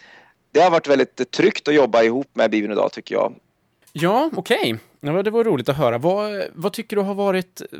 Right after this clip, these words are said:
Speaker 2: svårast då? För vi märker att olika författare har, eh, liksom haft svårt för olika delar. Tanken med serien är ju att man både ska ge en ingång in i texten för att förstå,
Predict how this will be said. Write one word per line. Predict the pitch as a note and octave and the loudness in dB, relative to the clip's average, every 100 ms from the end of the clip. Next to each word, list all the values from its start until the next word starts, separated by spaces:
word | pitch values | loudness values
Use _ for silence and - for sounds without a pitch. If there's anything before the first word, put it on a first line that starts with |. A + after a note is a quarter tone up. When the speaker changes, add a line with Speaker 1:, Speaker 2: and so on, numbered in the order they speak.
| - | -10
Speaker 2:
svårast | - B3 G3 D#3 D#4+ - | -6 -4 2 2 2 -4
då? | G#2 | -6
För | C3 | -2
vi | D3 | 0
märker | E3 G#3 - C#3+ | 0 -2 -4 -4
att | C#3 | -4
olika | D3+ B2+ B2+ C3+ B2 A#2+ - _ - | -4 -6 -4 -4 -4 -6 -12 _ -12
författare | - C3+ A#2+ - A#2 A2+ | -8 -4 -4 -4 -4 -2
har, | A#2 G#2+ G#2+ G#2+ G#2+ | -2 -2 -2 -2 -6
eh, | G#2+ G#2+ G2+ | -8 -10 -14
liksom | G#2 A2+ | -12 -8
haft | A#2 - - | -8 -8 -8
svårt | - C#3 C3+ B2+ | -8 -6 -6 -6
för | B2+ | -6
olika | B2+ G#2+ A2 | -8 -8 -8
delar. | A2+ F3 A#2+ G#2 E3 C#3+ A2 A2+ | -6 -6 -4 -6 -2 -2 -4 -8
Tanken | - C3 A#2+ D#3+ | -8 -8 -6 -4
med | F3 | -4
serien | - A2 A2 G#2+ | -4 -4 -4 -6
är | G2+ | -8
ju | G2+ | -8
att | G2+ G#2 | -8 -10
man | A2+ G#2+ G#2+ | -10 -10 -12
både | A#2+ B2 A#2+ A#2+ | -10 -6 -4 -6
ska | D3 F3+ | -6 -6
ge | D#3 A#2 | -6 -6
en | G#2+ G#2+ A2 | -8 -10 -12
ingång | C3+ A2+ G#2 G#2+ G#2+ | -10 -10 -8 -10 -8
in | C#3+ D3 C#3+ | -4 -2 -2
i | |
texten | - A2 - - G#2 G#2 | -4 -8 -8 -14 -14 -14
för | - | -12
att | G#2+ | -12
förstå, | - - A#2+ B2+ A2+ G2+ | -10 -10 -8 -6 -4 -6